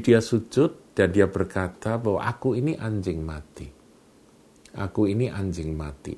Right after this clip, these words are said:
Anjing itu sudah binatang yang tentunya yang, yang bukan manusia, mati lagi. Jadi sesuatu yang sebenarnya sampah dan tidak berharga,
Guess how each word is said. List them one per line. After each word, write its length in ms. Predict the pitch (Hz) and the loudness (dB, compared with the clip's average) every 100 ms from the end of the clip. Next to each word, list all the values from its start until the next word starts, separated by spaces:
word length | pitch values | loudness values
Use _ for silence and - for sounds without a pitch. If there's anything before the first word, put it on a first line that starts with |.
| - | -10
Anjing 760 | - 85 80 73 85 90 104 | -6 -4 -6 -4 -4 -4 -4
itu 160 | 87 98 | -4 -4
sudah 480 | 101 85 - 71 71 - | -4 -8 -6 -8 -8 -10
binatang 640 | 73 71 69 - 78 87 | -8 -8 -8 -8 -8 -6
yang 240 | 85 69 80 | -8 -10 -12
tentunya 520 | 73 73 76 76 80 76 | -12 -10 -8 -8 -8 -8
yang, 240 | 76 73 78 - - - - _ - | -8 -10 -14 -20 -20 -20 -20 _ -16
yang 320 | - 78 76 78 - | -10 -8 -8 -12 -6
bukan 320 | 98 - - | -4 -2 -2
manusia, 640 | 87 78 76 - 78 78 110 - - - - _ 107 | -2 -2 -6 -6 -8 -6 -10 -14 -20 -20 -20 _ 0
mati 400 | 107 110 120 87 | 0 4 4 4
lagi. 400 | 80 71 78 76 | 0 -2 -8 -4
Jadi 240 | 98 90 | -2 2
sesuatu 640 | 131 131 - 135 113 117 135 | 2 2 6 8 8 6 2
yang 240 | 110 92 | 2 -2
sebenarnya 320 | 92 87 98 | -2 0 -2
sampah 400 | 90 85 76 87 | -4 -6 -2 -4
dan 240 | 87 76 78 | -4 -6 -6
tidak 320 | - - - | -8 -10 -8
berharga, 560 | 71 69 - - 71 | -10 -10 -14 -14 -14